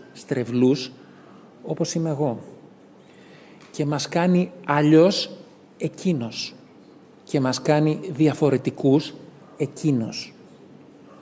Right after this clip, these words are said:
Πάντα αγαπημένους, πάντα αποτυχημένους, πάντα στρεβλούς και πάντοτε στην αγκαλιά του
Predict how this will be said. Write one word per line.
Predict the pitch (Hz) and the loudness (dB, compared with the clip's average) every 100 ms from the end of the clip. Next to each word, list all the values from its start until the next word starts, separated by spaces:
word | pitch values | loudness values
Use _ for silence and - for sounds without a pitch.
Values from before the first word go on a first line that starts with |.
| - - - - - | -20 -20 -20 -20 -6
Πάντα | 165 185 190 | -4 0 0
αγαπημένους, | 175 160 160 151 131 113 - - - - - - - - - - - - - - _ _ - - - | -2 -2 -2 0 -2 -6 -10 -14 -16 -20 -20 -20 -20 -20 -20 -20 -20 -20 -20 -20 _ _ -20 -20 -6
πάντα | - 160 180 | -2 2 2
αποτυχημένους, | 185 165 165 - 147 156 123 113 - - - - - - - - - - - - - - - - - | 2 0 -2 -4 -2 -2 -4 -6 -12 -18 -20 -20 -20 -20 -20 -20 -20 -20 -20 -20 -20 -20 -20 -20 -2
πάντα | 151 156 180 | 2 4 2
στρεβλούς | 180 160 147 160 147 123 - - - - - - - - - - - - - - - - - - - | 2 0 0 0 0 -2 -12 -20 -20 -20 -20 -20 -20 -20 -20 -20 -20 -20 -20 -20 -20 -20 -20 -20 -14
και | 120 | -12
πάντοτε | - 143 147 147 | -2 0 2 0
στην | 156 147 | -2 -6
αγκαλιά | 135 135 135 135 | -4 -4 -4 -4
του | 131 | -6